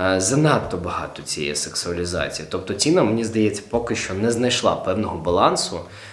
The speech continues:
е, щоб правильно привертати увагу свого потенційного нового глядача водночас, е, привабливістю і музикою. Не або музика, або привабливість.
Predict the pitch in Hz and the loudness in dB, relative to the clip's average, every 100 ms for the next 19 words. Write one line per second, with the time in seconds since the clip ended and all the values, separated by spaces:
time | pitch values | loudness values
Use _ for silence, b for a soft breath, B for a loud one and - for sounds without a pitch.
0 | B 82 87 87 - - - 131 135 117 | B -2 0 0 -2 -4 2 4 4 2
1 | 113 - - 110 110 101 120 120 117 104 | -2 -4 -4 -2 -2 -2 4 4 4 -2
2 | 95 107 95 90 - 98 101 110 - - | 2 2 2 -2 -4 -4 0 0 0 -6
3 | 104 - 113 117 90 90 76 87 101 117 | -6 -2 0 0 0 -4 -6 -4 2 4
4 | 95 87 82 90 87 92 90 101 92 85 | 4 0 -6 -6 -4 -4 -2 -2 -2 -4
5 | 90 B B B - 90 107 117 123 117 | -10 B B B -12 -2 0 4 4 4
6 | - 95 - - - 95 92 90 113 98 | 0 -2 -2 -4 -4 -6 -6 -6 -6 0
7 | 117 208 127 110 98 - - 87 87 - | 2 2 0 -4 -4 -8 -8 -12 -12 -8
8 | 127 131 131 123 95 90 85 71 78 - | -6 -2 0 0 -2 -6 -10 -12 -14 -14
9 | - 123 131 92 101 98 123 196 185 - | 0 6 6 6 2 2 4 4 2 0
10 | 165 - 185 185 220 220 101 95 87 80 | -2 -2 -2 0 2 2 0 0 0 -2
11 | 82 76 - - | -4 -6 -10 -16